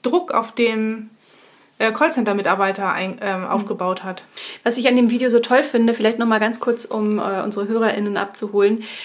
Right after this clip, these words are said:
Speaker 2: das ist ein, ein Journalist, der ist auf eine Hacker-Convention gegangen und hat sich da einfach auf dieses Experiment, das ich eben umschrieben hab, eingelassen. Und, äh, ein weiteres Klischee, das sich nicht bestätigt, ist eben dieser zurückgezogene Hacker, weil die Hackerin, die das ja in dem Fall gemacht hat, die sich als die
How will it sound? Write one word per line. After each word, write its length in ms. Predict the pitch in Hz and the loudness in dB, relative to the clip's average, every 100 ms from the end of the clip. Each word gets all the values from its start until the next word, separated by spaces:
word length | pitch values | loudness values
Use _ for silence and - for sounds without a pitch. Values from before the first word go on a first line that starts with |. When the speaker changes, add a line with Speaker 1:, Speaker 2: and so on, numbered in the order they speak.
| - | -2
Speaker 2:
das 200 | 220 226 | 0 2
ist 220 | 247 - | 0 0
ein, 140 | - 226 | 0 2
ein 120 | 247 | 2
Journalist, 380 | 233 233 330 - | 4 4 2 4
der 60 | 240 | 4
ist 60 | |
auf 100 | 233 | 4
eine 180 | 226 196 | 0 0
Hacker-Convention 840 | 202 277 302 294 277 269 269 - 269 | 0 0 0 0 0 0 0 -2 -2
gegangen 380 | 254 247 254 | 0 0 2
und 100 | 262 | 2
hat 80 | 226 | 0
sich 120 | 233 | 0
da 80 | 226 | 0
einfach 180 | 220 233 | 0 0
auf 80 | 226 | 0
dieses 240 | 220 220 | -2 0
Experiment, 680 | - 220 - 196 - 294 285 | -2 -2 -4 -2 0 0 0
das 120 | 226 | 0
ich 120 | 208 | -2
eben 160 | - 214 | -2 -2
umschrieben 420 | 208 - 233 214 | -2 -4 -2 0
hab, 220 | 196 - | -2 -2
eingelassen. 680 | 226 277 247 233 233 247 247 - - - | -2 0 0 -2 -2 -2 -4 -14 -16 -14
Und, 320 | - 233 240 - - - | 2 4 4 -2 -18 -6
äh, 280 | 226 226 220 - _ - _ _ | 0 2 0 -6 _ -18 _ _
ein 80 | 214 | 0
weiteres 340 | - 302 294 | 2 2 0
Klischee, 340 | - 254 277 269 | -4 -4 0 2
das 140 | 247 | 2
sich 140 | 233 | 0
nicht 140 | 240 240 | -4 -2
bestätigt, 440 | 233 247 254 247 | -2 0 -2 -4
ist 120 | 226 | -4
eben 180 | - 226 | -2 0
dieser 260 | 220 214 208 | 0 2 0
zurückgezogene 720 | - 233 247 - 247 233 208 | 0 -2 0 -2 0 2 2
Hacker, 360 | 220 233 277 226 | 2 2 0 2
weil 280 | 220 214 214 | 4 2 0
die 160 | 208 196 | -4 -2
Hackerin, 460 | 226 190 311 330 466 - - | -2 4 4 4 2 -6 -6
die 120 | 208 | -2
das 140 | 202 | 0
ja 80 | 208 | 0
in 100 | 202 | 0
dem 180 | 196 196 | -2 -2
Fall 180 | 214 180 | -4 -4
gemacht 320 | 185 175 - | -2 -4 -4
hat, 120 | 247 | -6
die 40 | 226 | -4
sich 220 | 202 - | -4 -4
als 180 | 196 - | -2 -2
die 220 | - 180 | -4 -12